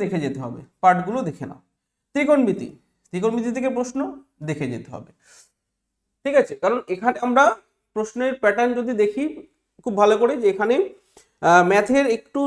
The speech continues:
স্ট্যান্ডার্ড লেভেলে তোমাকে করতে হবে, কেননা এখানে তোমাদের অ্যালজেব্রা পার্ট থেকে কিছু প্রশ্ন রাখতে পারে, ত্রিকোণমিতি, জ্যামিতি থেকে কিছু প্রশ্ন আসতে পারে, লগারিদম থেকে কিছু প্রশ্ন আসতে পারে। বিগত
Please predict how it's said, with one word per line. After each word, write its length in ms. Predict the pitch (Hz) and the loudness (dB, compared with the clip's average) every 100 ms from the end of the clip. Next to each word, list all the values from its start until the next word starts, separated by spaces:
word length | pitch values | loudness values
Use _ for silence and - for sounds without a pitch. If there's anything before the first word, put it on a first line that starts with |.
| 277 | -2
স্ট্যান্ডার্ড 380 | 240 226 240 247 | -2 0 0 0
লেভেলে 220 | 262 269 262 | 0 -2 -4
তোমাকে 220 | 247 240 220 | -2 0 0
করতে 200 | - 151 | 0 -4
হবে, 160 | 117 - - _ _ _ _ _ _ - | -6 -6 -20 _ _ _ _ _ _ -4
কেননা 320 | 208 254 285 339 202 | 0 2 2 0 -2
এখানে 240 | 196 233 247 | -2 -2 -2
তোমাদের 200 | 240 247 | -2 0
অ্যালজেব্রা 440 | 208 214 226 226 247 | 0 2 2 2 2
পার্ট 120 | 247 240 | 0 -4
থেকে 120 | 254 254 | -8 -6
কিছু 120 | 226 214 | -6 -4
প্রশ্ন 180 | 208 208 214 | -4 -2 0
রাখতে 240 | - - 151 | 0 0 -6
পারে, 120 | 135 135 | -6 -4
ত্রিকোণমিতি, 480 | 240 254 247 247 269 208 | -4 -2 -2 -4 -4 2
জ্যামিতি 300 | 214 226 247 247 | 2 2 0 -4
থেকে 120 | 247 240 | -4 -4
কিছু 140 | 240 214 | -4 -2
প্রশ্ন 200 | 208 190 - | -2 -2 -4
আসতে 160 | - 139 | -4 -6
পারে, 120 | 123 - _ - _ | -6 -8 _ -20 _
লগারিদম 520 | 170 220 247 277 269 269 | 2 4 6 4 2 -2
থেকে 140 | 254 254 | -2 -4
কিছু 120 | 247 247 | -4 -4
প্রশ্ন 200 | 220 220 208 | -6 -4 -2
আসতে 180 | 180 - 139 | -2 -2 -2
পারে। 120 | 127 151 | -2 -2
বিগত 220 | 220 233 | 0 0